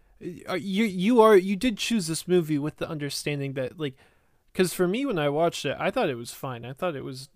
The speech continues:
did what a blockbuster was supposed to do, and which I know is what you guys felt about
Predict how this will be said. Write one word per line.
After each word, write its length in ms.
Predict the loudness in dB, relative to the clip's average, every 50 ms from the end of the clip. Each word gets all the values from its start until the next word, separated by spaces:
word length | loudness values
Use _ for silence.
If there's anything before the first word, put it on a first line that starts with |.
| -20 -10 -8
did 180 | -8 -8 -6
what 100 | -8 -8
a 60 | -8
blockbuster 720 | -8 -8 -8 -8 -8 -10 -10 -12 -12 -12 -12 -12 -12 -12 -12
was 140 | -12 -12 -14
supposed 480 | -14 -14 -14 -12 -12 -12 -12 -14 -16
to 60 | -14
do, 220 | -12 -10 -8 -8 -6
and 120 | -6 -6
which 180 | -6 -6 -6 -6
I 140 | -4 -2 0
know 240 | 2 4 6 8
is 160 | 8 6 6 4
what 200 | 2 2 2 0
you 140 | -2 -4
guys 320 | -2 -2 -2 -2 -4 -6 -8
felt 340 | -2 -2 0 0 -2 -4 -8
about 280 | -6 -4 -4 -4 -6